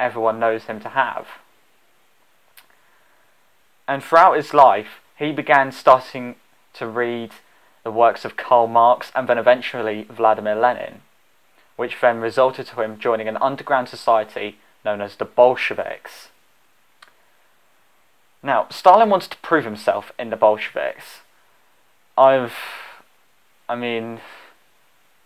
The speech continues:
I'm, I'm not even gonna pronounce his Christian name. Uh, yeah. He wanted to prove himself to Lenin. So,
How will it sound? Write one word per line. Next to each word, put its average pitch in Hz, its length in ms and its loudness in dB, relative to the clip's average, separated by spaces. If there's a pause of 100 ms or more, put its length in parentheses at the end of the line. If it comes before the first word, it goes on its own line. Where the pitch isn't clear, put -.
(320)
I'm, 123 220 -2 (180)
I'm 139 180 2
not 139 160 8
even 139 120 0
gonna 127 140 0
pronounce 120 480 -2
his - 380 -12 (240)
Christian 113 400 -12
name. 101 340 -8 (920)
Uh, 120 500 10 (1000)
yeah. 117 340 0 (3250)
He 214 100 0
wanted 240 240 2
to - 40 -16
prove 190 220 2
himself 120 440 2
to - 80 -10
Lenin. 104 440 -8 (960)
So, 147 540 4